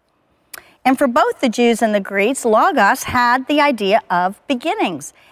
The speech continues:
And this is how John starts his presentation of Jesus the Word. "In the beginning." That must have made the Greeks kind of lean in a little closer.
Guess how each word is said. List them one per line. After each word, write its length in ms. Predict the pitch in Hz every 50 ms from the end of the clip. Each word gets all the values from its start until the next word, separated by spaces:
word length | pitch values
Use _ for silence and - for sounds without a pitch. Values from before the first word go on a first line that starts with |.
| _ -
And 160 | 262 277 269
this 160 | 285 339 -
is 140 | - 415 302
how 260 | - - 220 196 214
John 340 | 240 220 - 226 202 208 247
starts 460 | - - - 302 330 349 294 277 -
his 140 | - 277 240
presentation 800 | - - - 233 220 - 262 254 - 302 392 359 - - 233 180 -
of 140 | 226 208 -
Jesus 420 | - 208 196 196 - 240 240 -
the 120 | - - 277
Word. 500 | 262 262 302 381 403 202 170 160 147 - - _ _ _ _ _ _ _ _ _
"In 400 | - 226 226 233 226 247 285 302 - -
the 400 | 233 214 240 214 208 220 240 233 233
beginning." 520 | 285 240 240 285 311 392 415 294 185 156 120 _ _ _ _ _ _ _ _ _ _ _ _ _ _ _ _ _ _ _
That 120 | 269 262 254
must 220 | 269 285 269 -
have 120 | 302 254
made 280 | 233 254 247 247 240 214
the 80 | 226 202
Greeks 400 | - 226 226 262 277 - - -
kind 200 | - 285 269 240
of 120 | 214 208
lean 240 | 214 220 220 220 220
in 100 | 214 220
a 60 | 214
little 240 | 208 220 214 214 202
closer. 520 | - - 220 202 226 226 - - 359 392